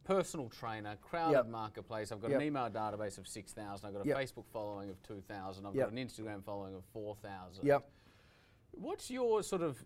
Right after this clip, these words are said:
Speaker 1: stance around that? You know, should I be really driving my social, and should I be driving growth, and should I be driving its engagement, or should I be driving my email list?
Speaker 2: So what I would be doing is I would be using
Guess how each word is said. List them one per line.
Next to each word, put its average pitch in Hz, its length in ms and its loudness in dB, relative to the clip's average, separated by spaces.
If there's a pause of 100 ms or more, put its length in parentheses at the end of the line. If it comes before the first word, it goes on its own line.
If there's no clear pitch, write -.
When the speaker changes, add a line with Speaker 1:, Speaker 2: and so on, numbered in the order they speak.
Speaker 1:
stance 196 500 -2
around 156 200 2
that? 117 140 -6
You 170 80 -4
know, 139 120 0
should 214 320 -2
I 226 180 4
be 190 240 2
really 170 460 6
driving 147 580 2
my 143 140 0
social, 151 460 0
and 180 80 -6
should 185 260 2
I 175 80 6
be 160 140 0
driving 135 480 -2
growth, 135 400 0
and 127 120 -8
should 175 240 0
I 170 80 2
be 143 120 -2
driving 127 480 0
its 117 200 -8
engagement, 117 680 -6 (420)
or 165 360 6
should 175 220 -2
I 175 60 6
be 165 100 2
driving 165 400 4
my 160 160 4
email 165 480 2
list? - 400 -12 (1080)
Speaker 2:
So 190 320 12
what 190 240 12
I 190 180 12
would 190 160 8
be 156 140 4
doing 139 280 6
is 143 220 4
I 160 140 12
would 180 160 10
be 170 100 4
using 131 720 4